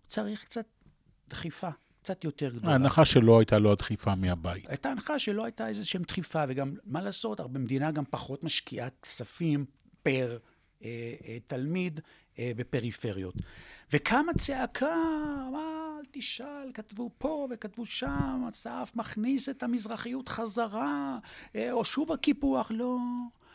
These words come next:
Speaker 1: אני לא מקופח, הכל בסדר, מעולם לא הרגשתי מקופח, הכל טוב.
Speaker 2: אה.
Speaker 1: אבל כשהנתונים שאני פוגש מלמדים שיש תת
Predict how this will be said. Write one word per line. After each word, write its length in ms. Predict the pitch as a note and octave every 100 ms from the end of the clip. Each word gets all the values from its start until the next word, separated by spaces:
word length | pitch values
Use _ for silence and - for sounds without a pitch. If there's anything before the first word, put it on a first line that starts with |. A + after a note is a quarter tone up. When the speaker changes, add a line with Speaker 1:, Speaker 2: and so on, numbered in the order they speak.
| - _ _
Speaker 1:
אני 160 | A#3 A#3
לא 100 | A#3+
מקופח, 880 | A#3 B3+ - A#3+ A#3+ A#3 A#3 - -
הכל 320 | - - B3+ A3+
בסדר, 720 | A3+ - A#3 A#3+ G#3 A3 G#3+
מעולם 320 | G3 G#3+ B3+
לא 60 | D4
הרגשתי 500 | D4 C4 D4+ - D#4
מקופח, 840 | C#4 C4+ D4 - C4 C4 A#3 - - - - -
הכל 320 | - - E4 C4
טוב. 420 | C#4 G#3 C#3 - - _ _ _ _ _ -
Speaker 2:
אה. 80 | -
Speaker 1:
אבל 400 | E2+ F#2 G3+ D4+ C#4 - _ _
כשהנתונים 880 | - - C3 B2+ B2+ - C3+ D3 G3+
שאני 360 | - E3+ D#3+ D3
פוגש 580 | - A#2 D3+ A3+ G3+
מלמדים 460 | E3 D3+ C#3 G3+ A3+
שיש 560 | - G#3 B3+ C#4 - - -
תת 140 | C4+